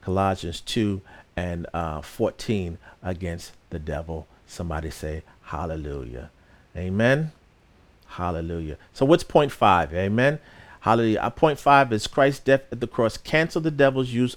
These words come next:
of the law to accuse us before Father God. We, uh, the devil is, is called the accuser of the brethren in Revelation twelve and ten. Amen. Whew.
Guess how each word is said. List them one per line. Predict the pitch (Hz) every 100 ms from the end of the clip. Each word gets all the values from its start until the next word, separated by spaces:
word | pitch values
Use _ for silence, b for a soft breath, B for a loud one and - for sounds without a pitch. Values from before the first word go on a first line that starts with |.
| -
of | 113
the | 127
law | 107 104
to | 98 - -
accuse | 98 - 135 123
us | 127
before | - 117 - 104 104
Father | - 104 101
God. | 98 92 92 87
We, | 98 104 B B B 120 -
uh, | 117
the | 104
devil | 101 113 117 113
is, | 104 -
is | 113 -
called | - 113 104
the | 101
accuser | - 120 110 107 98 -
of | 101
the | 98
brethren | 90 104 98 98 95
in | 98 95
Revelation | 101 95 92 85 90
twelve | - 87 87 87
and | 87
ten. | 85 78
Amen. | 78 92 123 147 160 - b b b b b b b b b _
Whew. | 359